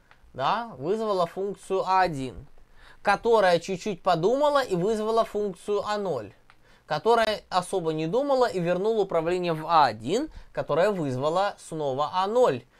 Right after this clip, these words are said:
которая снова вернула управление А один, после чего А один вернулся в А два.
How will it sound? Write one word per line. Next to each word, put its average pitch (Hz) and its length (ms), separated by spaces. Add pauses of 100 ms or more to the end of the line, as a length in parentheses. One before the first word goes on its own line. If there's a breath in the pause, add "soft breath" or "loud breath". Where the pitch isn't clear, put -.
(140 soft breath)
которая 160 400
снова 202 420
вернула 175 400
управление 156 520
А 175 140
один, 127 360
после 214 320
чего 247 340
А 220 140
один 208 280
вернулся 180 600
в 180 120
А 196 140
два. 147 480